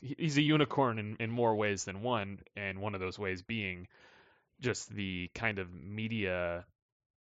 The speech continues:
impact that he has and, and the kind of additional revenue he can bring that way. I think Soto has some of that, but he's not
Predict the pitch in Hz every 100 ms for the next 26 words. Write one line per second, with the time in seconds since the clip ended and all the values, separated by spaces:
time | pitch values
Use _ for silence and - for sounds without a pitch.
0 | _ _ _ - 127 113 95 90 - -
1 | - - - 87 - 107 98 82 76 76
2 | - - 90 87 90 87 87 113 98 90
3 | 92 - 92 87 92 95 87 90 - 82
4 | 95 107 131 135 151 160 185 - 196 190
5 | - 147 120 101 95 - 117 95 - 71
6 | - 95 101 90 104 95